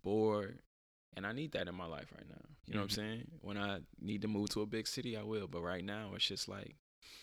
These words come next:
Speaker 1: I'm doing my thing, not caring what people think. You know what I'm
Speaker 2: Mm.
Speaker 1: saying?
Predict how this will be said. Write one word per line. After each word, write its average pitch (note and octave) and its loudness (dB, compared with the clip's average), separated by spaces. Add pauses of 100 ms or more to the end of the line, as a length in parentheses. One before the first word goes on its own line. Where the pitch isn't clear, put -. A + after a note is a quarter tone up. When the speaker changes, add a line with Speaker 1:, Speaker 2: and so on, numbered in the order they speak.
(640)
Speaker 1:
I'm F2 -6
doing F#2+ 0
my F#2 2
thing, G2+ -2
not F#2 -4
caring G#2+ 0
what G2 -8
people G#2+ -8
think. F#2+ -12 (160)
You - -12
know G2+ -6
what G2 -4
I'm G2 0
Speaker 2:
Mm. G2+ 2
Speaker 1:
saying? G2+ -4